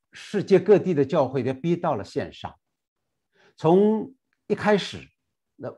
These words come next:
我们对于相关工具的使用，到后来我们实际操作和牧养的讨论，乃至于说关于圣礼圣餐的讨论，那就带出了一个问题：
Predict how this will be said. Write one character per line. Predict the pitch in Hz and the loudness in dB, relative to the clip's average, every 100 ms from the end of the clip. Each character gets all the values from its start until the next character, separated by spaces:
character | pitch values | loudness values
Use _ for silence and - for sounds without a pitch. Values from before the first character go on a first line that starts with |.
| - | -6
我 | 135 | 0
们 | 143 165 147 | 0 0 2
对 | 190 | 2
于 | 139 | 2
相 | 151 - 208 196 | -4 -2 -2 2
关 | 202 | 2
工 | 190 202 196 | 2 -2 -4
具 | 208 | -6
的 | 143 | -6
使 | - - | -8 -14
用， | 85 156 170 - _ _ _ _ _ | -2 -2 -2 -6 _ _ _ _ _
到 | 143 | -4
后 | 120 214 | 2 2
来 | 165 113 127 170 175 _ - | 4 4 2 -2 -8 _ -8
我 | 120 | -6
们 | |
实 | 131 160 | -4 -4
际 | 165 202 | -2 -4
操 | - 190 202 | -2 4 4
作 | 202 190 | 6 2
和 | 147 | 0
牧 | 165 226 | -2 -2
养 | 220 160 | -2 -2
的 | 139 | -4
讨 | - 82 64 | -8 -12 -8
论， | 80 185 - _ _ _ _ _ _ _ - | -2 -2 -4 _ _ _ _ _ _ _ -6
乃 | 135 | -2
至 | 139 226 | 0 0
于 | 170 180 | 2 0
说 | 175 202 208 202 _ | 2 2 2 -2 _
关 | 170 | -2
于 | 175 | -2
圣 | 170 240 202 | -2 -4 -2
礼 | 127 98 | -4 -6
圣 | - 180 | -4 -4
餐 | 135 190 | -4 -6
的 | 202 | -6
讨 | - 101 87 | -6 -10 -8
论， | 110 - _ _ | -10 -10 _ _
那 | - | -8
就 | 143 165 | -4 -2
带 | 208 151 | -2 -4
出 | - 143 | -4 -4
了 | 135 | 0
一 | 131 | 0
个 | 143 | 2
问 | 156 147 - | 0 -2 -6
题： | - - | -16 -20